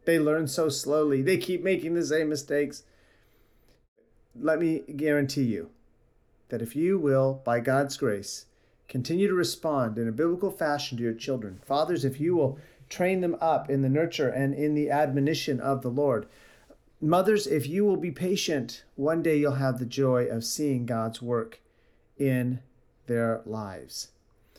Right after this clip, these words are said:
One of the things that we can do, fathers, mothers, is to teach our children the Word of God. Ephesians chapter six, verses one and two, um, are our memory verses for this week.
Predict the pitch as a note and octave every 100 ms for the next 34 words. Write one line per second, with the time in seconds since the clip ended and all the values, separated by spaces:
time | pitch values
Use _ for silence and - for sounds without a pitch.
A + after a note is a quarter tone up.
0 | _ _ - C4+ G#3 E3 G3 D#3 D#3+ D#3+
1 | C#3+ C3+ F3 - C#3+ C3+ E3+ G#3 - C3+
2 | C3+ D#3+ F3 - C#3 C3 B2+ - C3+ C3
3 | C3 F#3 G3+ - D3 C3+ C3 - D#3 C#3+
4 | E3+ C#3+ C3 C3+ A#2+ B2+ D3+ G3+ - _
5 | _ _ - F3+ F3+ E3 D3 C3+ - F3
6 | D#3+ - C3 - G3 G3 - D3+ D3 C#3
7 | E3 C#3 D#3 D#3+ C3 C3 - G#3 D#3 D3+
8 | C#3+ - - _ _ _ _ _ _ _
9 | _ _ _ A#2+ A#2 C#3+ E3+ D3+ D3+ D#3+
10 | F3+ F#3 - _ _ _ _ C#3+ A3+ A#3+
11 | D3 A2 - - C#3 C#3 B2 - - -
12 | D3+ C#3 C3 D3+ C#3+ - - F3+ A3 -